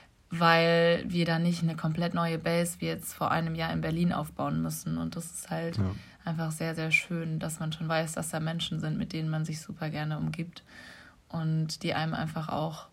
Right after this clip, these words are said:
Speaker 1: Energie geben und das geben, was man halt braucht.
Speaker 2: Ja.
Speaker 1: Und ja, also das jetzt so zu unseren Plänen. Wie gesagt, ich fasse nochmal kurz zusammen.
Speaker 2: <laughs>
Speaker 1: Julian geht am Mittwoch,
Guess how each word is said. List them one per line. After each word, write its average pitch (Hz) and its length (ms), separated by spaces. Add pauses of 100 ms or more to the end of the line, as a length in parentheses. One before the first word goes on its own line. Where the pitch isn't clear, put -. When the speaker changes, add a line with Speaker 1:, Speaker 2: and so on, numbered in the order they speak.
(140)
Speaker 1:
Energie 170 420
geben 160 500
und 156 420 (140)
das 160 260
geben, 160 220
was 160 180
man 156 140
halt 160 120
braucht. 156 500 (280)
Speaker 2:
Ja. 98 180 (480)
Speaker 1:
Und 160 500
ja, 190 300
also 175 220
das 208 280
jetzt 202 180
so 190 420 (400)
zu 208 180
unseren 190 340
Plänen. 185 680 (260)
Wie - 140
gesagt, 180 400
ich - 100
fasse 190 180
nochmal 180 200
kurz 185 240
zusammen. 185 500 (260)
Speaker 2:
<laughs> 95 280
Speaker 1:
Julian 190 360
geht 185 460 (460)
am 170 200
Mittwoch, 240 420